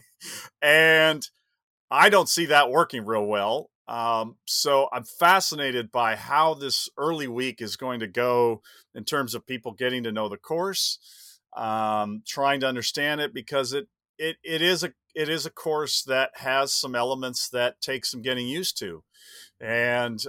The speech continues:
uh, so, yeah, not to start off with about the least sexy sounding thing you could throw out, but I really do feel like, uh, it's going to be fascinating to watch how these players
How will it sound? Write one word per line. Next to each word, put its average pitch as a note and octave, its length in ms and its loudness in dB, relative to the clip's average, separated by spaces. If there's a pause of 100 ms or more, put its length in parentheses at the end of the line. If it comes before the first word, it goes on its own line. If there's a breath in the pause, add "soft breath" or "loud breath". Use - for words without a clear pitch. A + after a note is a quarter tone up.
(120)
uh, A2+ 480 -2
so, E3+ 460 4
yeah, D#3+ 500 8
not D#3+ 260 2
to F3+ 120 -2
start D3+ 300 0
off D3 260 0
with B2+ 160 -6
about B2 340 -2
the A#2+ 80 -4
least C3 280 -4
sexy B2 520 -4
sounding A#2+ 760 -4
thing A#2+ 260 -8
you A2+ 140 -8
could G2+ 180 -12
throw A#2+ 220 2
out, A#2 300 2
but A2+ 120 -4
I A#2+ 60 0
really D3 420 -2
do B2+ 380 -6 (240)
feel F3+ 480 2
like, A#2 400 0 (220)
uh, A2+ 320 -2 (340)
it's C3+ 180 -4
going D3+ 220 0
to D#3+ 80 -6
be C3+ 200 -8
fascinating C3+ 800 -2
to C#3 120 -6
watch B2 540 -2
how C3 280 0
these C3 220 -6
players B2 720 -2